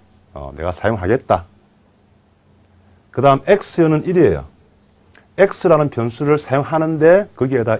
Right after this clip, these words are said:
일을 넣어두겠다. 이 말이죠. X는 일, Y는 이예요. X에 일 넣고 Y에 이 넣고 해서 사-, 쓰겠다는 이야기고요. 자, 이거 무슨 말이에요?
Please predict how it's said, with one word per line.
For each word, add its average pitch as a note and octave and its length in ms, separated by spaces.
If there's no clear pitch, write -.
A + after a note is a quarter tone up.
일을 F3 360
넣어두겠다. F#2+ 680
이 F2 40
말이죠. F2 400
X는 C#3 420
일, C#3+ 200
Y는 A#2 760
이예요. D2+ 380
X에 D3+ 320
일 C#3 280
넣고 D3+ 480
Y에 G2 440
이 G2 200
넣고 G2+ 460
해서 G2+ 140
사-, G2 200
쓰겠다는 A2 500
이야기고요. D#2 440
자, A#2 100
이거 F#3+ 140
무슨 G#2+ 200
말이에요? E2+ 300